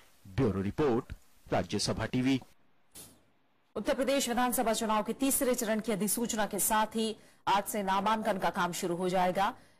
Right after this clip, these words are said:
Speaker 2: इस दौर में राज्य के बारह जिलों की कुल उनहत्तर सीटों के लिए उन्नीस फरवरी को मतदान होगा। नामांकन की प्रक्रिया इकतीस जनवरी तक चलेगी। नामांकन पत्रों की जांच एक फरवरी को होगी और तीन फरवरी तक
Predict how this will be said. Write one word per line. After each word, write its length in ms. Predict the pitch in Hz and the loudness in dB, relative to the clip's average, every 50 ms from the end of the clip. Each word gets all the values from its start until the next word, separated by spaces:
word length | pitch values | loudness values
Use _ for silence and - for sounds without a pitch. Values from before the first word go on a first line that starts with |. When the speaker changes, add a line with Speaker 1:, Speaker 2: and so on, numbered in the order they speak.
| _ | _
Speaker 2:
इस 140 | - 202 180 | 0 0 2
दौर 140 | 226 240 247 | 2 2 2
में 140 | 240 262 247 | 2 2 2
राज्य 280 | 233 233 226 196 240 | 4 2 2 0 -4
के 220 | 240 - 247 240 220 | -4 0 0 0 0
बारह 520 | 180 156 208 196 196 202 220 233 233 233 | 2 2 2 2 2 4 2 2 2 2
जिलों 340 | 220 180 170 202 202 208 202 | 0 0 -2 0 0 0 -2
की 120 | 180 220 | -2 -6
कुल 460 | 208 - - 277 262 220 185 165 - - - | -6 -2 0 0 2 2 2 0 -2 -4 -4
उनहत्तर 400 | 214 214 240 240 - - 254 226 | -2 0 0 -2 0 0 0 0
सीटों 340 | - - 240 214 - 254 214 | 2 0 -2 0 0 -2 0
के 140 | 190 214 | 0 -2
लिए 300 | 175 170 175 175 185 196 - - - - _ _ - | -2 0 0 0 -2 -2 -6 -12 -20 -20 _ _ 0
उन्नीस 440 | 226 233 247 269 311 339 330 - - | 2 4 4 6 4 4 2 2 0
फरवरी 360 | 247 220 190 214 202 196 202 | -2 0 2 2 0 0 0
को 160 | - 208 214 | 0 0 2
मतदान 440 | 196 180 165 - 165 175 165 156 160 | 2 0 0 0 0 0 0 0 -2
होगा। 420 | 185 165 - - - - - - - _ _ _ _ _ _ _ _ _ _ _ _ _ _ _ _ _ _ _ _ _ _ _ _ _ _ _ _ _ _ _ _ _ 196 | -4 -4 -4 -4 -4 -4 -6 -8 -10 _ _ _ _ _ _ _ _ _ _ _ _ _ _ _ _ _ _ _ _ _ _ _ _ _ _ _ _ _ _ _ _ _ 0
नामांकन 480 | 233 240 254 294 320 339 339 392 370 | 2 2 4 4 2 2 0 -2 0
की 80 | 330 370 | 0 0
प्रक्रिया 400 | 285 311 294 - 302 294 294 285 | 2 0 0 2 2 4 4 4
इकतीस 480 | 294 - - - 330 339 294 - - | 2 2 0 0 2 2 2 2 0
जनवरी 360 | 185 220 254 240 233 247 247 247 | 2 0 0 2 2 2 2 2
तक 120 | 254 247 | 0 0
चलेगी। 520 | 247 - 254 233 240 240 202 247 262 302 | 0 0 2 2 2 2 2 0 0 2
नामांकन 480 | 311 240 190 190 196 196 196 190 214 190 | 2 2 2 2 0 0 0 -2 -4 -2
पत्रों 280 | 175 196 - - 196 190 | -2 -4 -2 -2 -4 -4
की 80 | 190 | -2
जांच 380 | 160 190 190 196 220 233 233 226 | 0 2 2 2 2 2 0 0
एक 160 | 202 190 185 | -2 -2 -2
फरवरी 360 | - 202 190 180 220 208 226 | -2 -2 0 0 0 0 0
को 100 | 214 233 | 0 0
होगी 460 | 220 220 220 214 196 226 233 247 254 - - - _ _ _ - | 0 0 0 -2 0 -2 -2 -2 -4 -6 -12 -20 _ _ _ -4
और 80 | 214 | -4
तीन 300 | 214 - - 302 339 349 | -2 0 0 0 0 0
फरवरी 400 | 330 - 254 233 208 233 233 233 | 0 -2 -2 0 0 0 0 0
तक 220 | 220 - 220 226 | 0 0 0 0